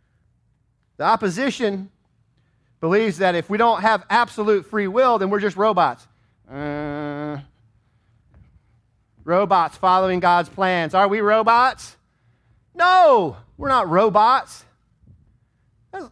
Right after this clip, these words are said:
that's, I mean, th-, I read several articles. That was their argument. We're just robots following God's plan.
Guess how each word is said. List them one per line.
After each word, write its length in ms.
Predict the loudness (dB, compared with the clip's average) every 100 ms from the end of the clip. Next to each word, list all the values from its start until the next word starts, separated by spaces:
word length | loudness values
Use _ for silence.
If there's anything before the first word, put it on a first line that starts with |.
| -10
that's, 180 | -10 -2
I 60 | -2
mean, 200 | 0 -2
th-, 120 | -2
I 120 | -4
read 260 | 0 -2 -2
several 340 | -2 0 0
articles. 440 | 0 0 -2 -8 -4
That 160 | -2
was 140 | -2 -6
their 120 | -4
argument. 420 | -2 -4 -6 -6
We're 100 | -6
just 120 | -4
robots 540 | -2 -2 -2 -4 -8 _ _ _ _ _
following 380 | 0 2 2 -2
God's 440 | 0 0 0 -8 -20 _
plan. 420 | -6 -4 -6 -12